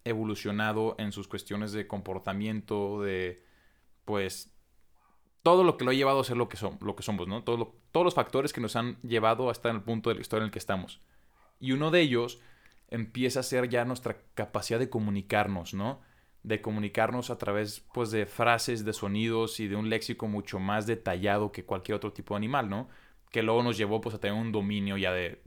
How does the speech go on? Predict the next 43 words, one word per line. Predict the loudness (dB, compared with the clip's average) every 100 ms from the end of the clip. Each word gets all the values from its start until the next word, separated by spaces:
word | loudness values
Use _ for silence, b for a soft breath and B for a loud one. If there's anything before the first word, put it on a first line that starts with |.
| -20 -18 -18
de, |
pues, | -12 -10 -2
de |
todo | 2
el | 4
mundo, | 4 2 0 -6 -8
¿no? | -8 -6
Porque | -6 -6
esa, | -4 -4
esa | 0 -2
capacidad | 0 -2 0
de | 0
comunicarnos | 0 -2 0 0 0 -2 -8 b b b b
luego | 0 2
nos | 2
llevó | 0 2
a | 2
la | 0
capacidad | -6 -4 -2
de | -2
poder, | -2 0 0 0 -2 B B B -8
pues, | -6
organizarnos | -4 -2 -2 0 -2 -2 -4
mejor, | -2 2 2
etcétera, | 0 -4 -2
etcétera. | -2 0 -2 -6 b b b b -20 -20 _ _ -18 -6
Pero | -2 0
en |
ese | 0 0
proceso | 0 0 0 2
de |
organizarnos, | 2 2 0 0 0 0 -6 -8 b b b _
también | 0 2 2
entra | 0 0
el | 0
factor | 0 -2 0 0 2
de | -2
que | -2 -2 -2 -6 b b
ya | -6 -4 0
podemos | 2 2 0 -2
empezar | -4 -4 -4 -2
a | -2
elegir | -2 -2 -4 -4